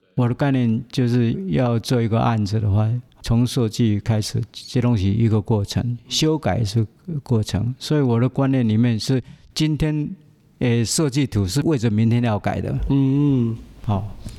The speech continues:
Speaker 2: 不就是为了更好，会不断的修正。
Speaker 1: 对，对，对。
Speaker 2: 诶，那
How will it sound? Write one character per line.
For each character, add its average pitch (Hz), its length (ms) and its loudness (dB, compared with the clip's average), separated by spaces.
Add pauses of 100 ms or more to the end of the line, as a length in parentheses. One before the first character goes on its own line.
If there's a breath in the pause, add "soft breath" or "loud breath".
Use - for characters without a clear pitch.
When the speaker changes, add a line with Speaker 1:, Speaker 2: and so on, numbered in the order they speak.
Speaker 2:
不 147 80 -6
就 156 120 2
是 165 300 2
为 180 160 2
了 113 100 0
更 160 240 0
好， - 200 -4
会 143 240 0
不 107 140 -4
断 117 200 0
的 98 80 -2
修 101 320 0
正。 98 200 -2 (280)
Speaker 1:
对， 117 240 0
对， 98 300 -2
对。 98 280 -4 (200)
Speaker 2:
诶， 151 140 0 (360 loud breath)
那 208 200 0